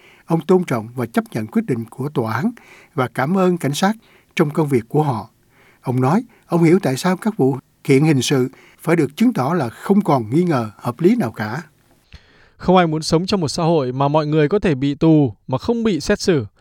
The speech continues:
Speaker 2: Đây là căn bản của quyền tự do dân sự. Thế nhưng, cái giá phải trả cho việc cân nhắc hệ thống thiên lệch là nhiều vụ phạm tội tình dục với trẻ em đã không bị trừng phạt. Tôi muốn trấn an những người sống sót sau các vụ ấu dâm,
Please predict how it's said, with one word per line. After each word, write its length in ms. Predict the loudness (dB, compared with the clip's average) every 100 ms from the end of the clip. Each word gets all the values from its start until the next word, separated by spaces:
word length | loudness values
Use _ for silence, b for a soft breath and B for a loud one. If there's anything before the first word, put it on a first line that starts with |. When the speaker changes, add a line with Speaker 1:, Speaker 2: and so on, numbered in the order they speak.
| b b
Speaker 2:
Đây 100 | 0
là 100 | 0
căn 200 | 0 0
bản 180 | 2 0
của 100 | -4
quyền 240 | -2 -2
tự 180 | 0 0
do 200 | 2 0
dân 160 | 0 -2
sự. 260 | -2 -4 -6 _ _ _
Thế 140 | -2 2
nhưng, 220 | 2 -2 -8 b b b
cái 120 | 0
giá 160 | 2 2
phải 140 | 2
trả 340 | 0 -4 -4 -6
cho 160 | -4 -2
việc 180 | -2
cân 220 | -2 -2 -2
nhắc 160 | -4
hệ 140 | -4 -4
thống 300 | -2 -4 0
thiên 180 | 0
lệch 160 | 0 -4 _ b b b -2
là 140 | 0
nhiều 300 | 4 6 6
vụ 280 | 6 4 4
phạm 300 | 2 0 2
tội 300 | 4 4 4
tình 200 | 2 2
dục 200 | 2 2
với 80 | -2
trẻ 200 | 2 2
em 180 | 2
đã 140 | 0 -2
không 300 | 0 0 2
bị 180 | 0 2
trừng 220 | -2 0
phạt. 240 | 2 2 0 _ _ _ _ b b b
Tôi 120 | 2 4
muốn 200 | 4 4
trấn 200 | 2 2
an 220 | 2 0
những 140 | 0
người 160 | 2 2
sống 220 | 0 -4
sót 220 | 0 -2
sau 200 | -2 -6
các 140 | -2 -2
vụ 160 | -2
ấu 200 | 0 0
dâm, 240 | 2 2